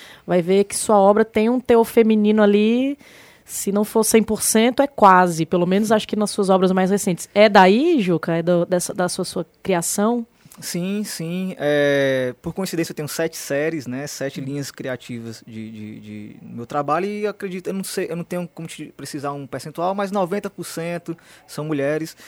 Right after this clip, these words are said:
Speaker 2: É, fui criado por sete e numa casa onde, é, minha avó mandava em todo mundo.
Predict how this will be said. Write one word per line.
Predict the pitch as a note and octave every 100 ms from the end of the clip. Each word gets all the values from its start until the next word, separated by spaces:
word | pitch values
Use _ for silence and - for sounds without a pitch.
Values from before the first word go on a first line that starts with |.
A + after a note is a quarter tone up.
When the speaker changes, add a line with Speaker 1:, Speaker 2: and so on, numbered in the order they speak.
| - - _
Speaker 2:
É, | C3 C3+ C3+
fui | -
criado | F3+ E3+ E3
por | D#3
sete | - D#3 D#3 E3+ - -
e | C#3+ C3+ C3+
numa | C#3 C#3+
casa | - C3+ C3
onde, | C3 C3 B2+ B2+ B2 A#2+ A#2
é, | A#2 A2 G#2+
minha | A#2+ B2+ B2+
avó | A2 C3
mandava | C#3 C3 B2+ B2
em | A#2+
todo | C#3 C3+
mundo. | B2+ C#3 E3 D#3+ D#3+